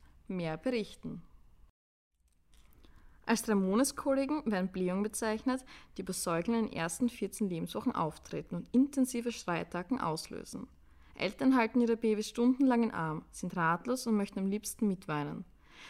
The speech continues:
Die schmerzgeplagten Kleinen lassen sich nur schwer beruhigen und brauchen Mamas und Papas ganze Geduld. Doch wie erkennen wir Drei-Monats-Koliken?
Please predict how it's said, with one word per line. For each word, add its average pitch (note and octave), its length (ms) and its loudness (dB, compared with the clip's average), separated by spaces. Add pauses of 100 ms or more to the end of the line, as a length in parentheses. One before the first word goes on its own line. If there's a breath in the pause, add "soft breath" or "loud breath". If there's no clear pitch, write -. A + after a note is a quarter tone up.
(120 loud breath)
Die A#3+ 80 -2
schmerzgeplagten C4 800 2
Kleinen G#3 360 2
lassen G#3+ 280 -2
sich G#3+ 120 -6
nur G#3 120 -4
schwer G3 400 -2
beruhigen G#3+ 580 0 (140)
und G3+ 80 -4
brauchen F#3 340 0
Mamas F#3+ 340 4
und G3 140 -4
Papas F3 340 -6
ganze F#3+ 380 -2
Geduld. E3+ 480 -6 (460 loud breath)
Doch G#3 180 -2
wie B3+ 120 4
erkennen A#3+ 520 2
wir F3+ 220 -2
Drei-Monats-Koliken? E3+ 1160 -6